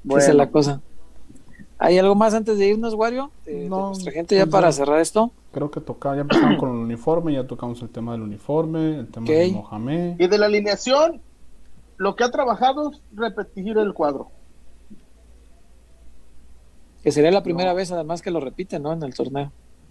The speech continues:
Speaker 2: Pero ya sabes que los viernes hace táctico, hace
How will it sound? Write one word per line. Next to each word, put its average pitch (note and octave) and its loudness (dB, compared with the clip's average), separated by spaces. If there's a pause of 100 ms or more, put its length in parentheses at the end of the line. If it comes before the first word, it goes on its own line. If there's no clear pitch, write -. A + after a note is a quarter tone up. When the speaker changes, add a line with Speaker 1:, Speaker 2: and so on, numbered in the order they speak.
(300)
Speaker 2:
Pero E3 4
ya F#3 2
sabes A3 2
que F3+ 2
los E3 0
viernes G3 0
hace G3+ -2
táctico, G3+ 0
hace F3 0